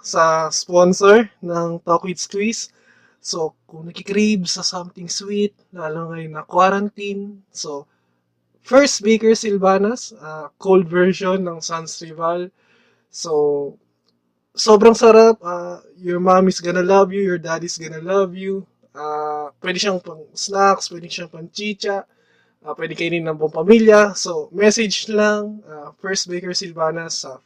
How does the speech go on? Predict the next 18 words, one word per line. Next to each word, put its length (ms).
Facebook 480
link 380
dito 320
sa, 340
ah, 400
sa 160
U 160
R 160
L, 80
sa 80
description 640
ng, 200
ano, 160
ng 180
channel 320
na 80
to. 160
So, 180